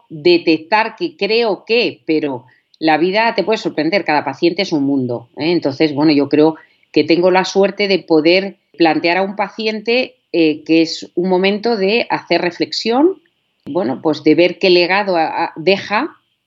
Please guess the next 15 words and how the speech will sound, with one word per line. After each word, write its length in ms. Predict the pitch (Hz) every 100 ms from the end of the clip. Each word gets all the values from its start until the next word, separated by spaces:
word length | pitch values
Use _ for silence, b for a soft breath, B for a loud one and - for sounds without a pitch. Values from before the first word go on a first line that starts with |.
| _
en 140 | 160
su 160 | 156 165
vida. 460 | 165 196 240 349 b b b b _
Es 200 | 185 190
un 80 | 214
momento 480 | 196 208 214 214 196
para 580 | 175 175 165 156 - -
dar 400 | 151 156 190 202
las 180 | 190 175
gracias 480 | 196 208 208 262
a 60 | 202
quien 180 | 190 170
te 60 |
está 180 | 160 185
cuidando 680 | 170 160 180 214 233 269